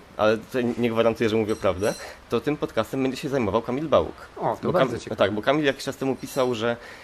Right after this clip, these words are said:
Speaker 1: y, będzie niedługo ruszał z własnym podcastem. I, i tak dziwnym trafem właśnie, y, niedługo potem też, y, po-, y, napisał o tym Pismo. Więc, y, myślę, że coś może być na rzeczy.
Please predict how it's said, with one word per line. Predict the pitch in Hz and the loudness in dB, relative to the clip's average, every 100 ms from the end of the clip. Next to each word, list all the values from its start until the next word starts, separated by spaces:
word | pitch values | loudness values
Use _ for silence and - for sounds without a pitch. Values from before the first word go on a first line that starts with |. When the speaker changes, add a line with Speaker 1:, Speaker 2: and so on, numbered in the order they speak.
| - | -6
Speaker 1:
y, | 104 107 107 98 | 0 2 0 0
będzie | 131 135 | 0 0
niedługo | 131 127 123 | 0 0 0
ruszał | 113 - 113 | 0 -2 -4
z | |
własnym | 110 117 | -4 -6
podcastem. | 107 - 95 - 117 202 - - - - - - | -8 -4 -4 -2 -4 -6 -10 -20 -20 -20 -16 -6
I, | 135 - | -6 -6
i | |
tak | 113 123 | -6 -4
dziwnym | 151 175 147 | -2 0 2
trafem | 156 160 143 | 2 0 0
właśnie, | 135 - 139 - - - | 0 0 -4 -4 -14 -2
y, | 117 120 | 2 4
niedługo | 131 143 131 | 4 2 0
potem | 147 143 | 0 0
też, | 131 135 | 0 -2
y, | 120 - 117 | -6 -6 -2
po-, | |
y, | 131 123 123 123 113 | -2 0 2 2 0
napisał | 120 - 123 | -2 0 -2
o | |
tym | 120 | -2
Pismo. | 123 92 - - - - - | -4 -8 -12 -16 -18 -20 -10
Więc, | 113 113 - | -6 -6 -6
y, | 120 117 | -6 -4
myślę, | 120 123 127 | -6 -4 -4
że | |
coś | 117 123 | -4 -4
może | 120 107 | -2 -2
być | 107 | -2
na | 101 | -4
rzeczy. | 87 - | -4 -8